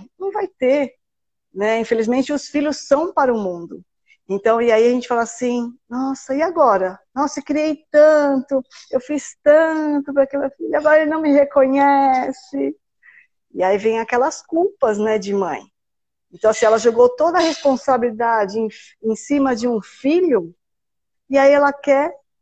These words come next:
de volta. Mas essa reciprocidade nem sempre vai acontecer.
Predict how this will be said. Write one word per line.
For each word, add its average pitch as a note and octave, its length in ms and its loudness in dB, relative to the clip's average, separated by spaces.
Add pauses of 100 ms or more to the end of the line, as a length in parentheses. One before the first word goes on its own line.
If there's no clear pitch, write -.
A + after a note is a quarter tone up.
(120)
de C#4+ 260 -6
volta. C4+ 560 -2 (960)
Mas A3+ 420 0
essa C4 480 2
reciprocidade A#3+ 1040 0
nem D4+ 220 -2
sempre D4 680 -6
vai B3+ 220 0
acontecer. C#4+ 680 -4